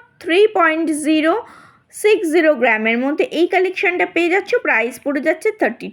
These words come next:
টু থাউজেন্ড ফাইভ হান্ড্রেড অ্যাপ্রক্সিমেট। ভীষণ সুন্দর ছোটো ছোটো কলকা মোটিভ আর ফ্লাওয়ার মোটিভ করে all over কালেকশনটা করা হয়েছে।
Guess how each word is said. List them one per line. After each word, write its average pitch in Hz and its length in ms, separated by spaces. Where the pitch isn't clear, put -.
টু 311 180
থাউজেন্ড 415 580
ফাইভ 220 300
হান্ড্রেড 226 480
অ্যাপ্রক্সিমেট। 226 760
ভীষণ 415 340
সুন্দর 392 280
ছোটো 392 200
ছোটো 226 180
কলকা 233 460
মোটিভ 294 340
আর 208 140
ফ্লাওয়ার 208 420
মোটিভ 214 380
করে 302 160
all 214 400
over 277 180
কালেকশনটা 226 600
করা - 300
হয়েছে। - 340